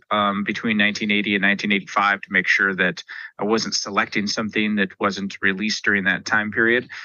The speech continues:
I was just a, a small little toddler during that era, so my memory is a little fuzzy. So anyway, let's get into it. Movies that I would select. I would select the original Star Wars trilogy. I would select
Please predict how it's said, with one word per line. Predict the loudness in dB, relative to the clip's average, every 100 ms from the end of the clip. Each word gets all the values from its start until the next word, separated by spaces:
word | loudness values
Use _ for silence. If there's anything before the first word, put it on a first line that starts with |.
| -4
I | -2
was | -2 -2
just | -2 -4 0
a, | 2 2 0
a | -4
small | -6 -2 0 0
little | 0 -4
toddler | -2 -2 -2 -2 0 0
during | 0 0 0
that | -2 -2
era, | 0 0 -2
so | -4 -8 -4
my | -2
memory | 0 0 2 0
is | -2
a |
little | -10 -2
fuzzy. | 0 0 -4 -8 -12 -12 -2
So | 0
anyway, | 0 -2 -4 -2
let's | 0
get | 2
into | 0 0 -4
it. | -2
Movies | 0 0 0
that | 0
I | 0
would | -2
select. | -6 -2 -2 -2 -14 -10 -4 2
I |
would | 2
select | 2 0 0
the | 2
original | 0 0 -2
Star | 0 0
Wars | 2 0
trilogy. | 0 2 2 0 -2 -4 _ _ _
I | 0
would | 2 0
select | -2 0 0 -2 -8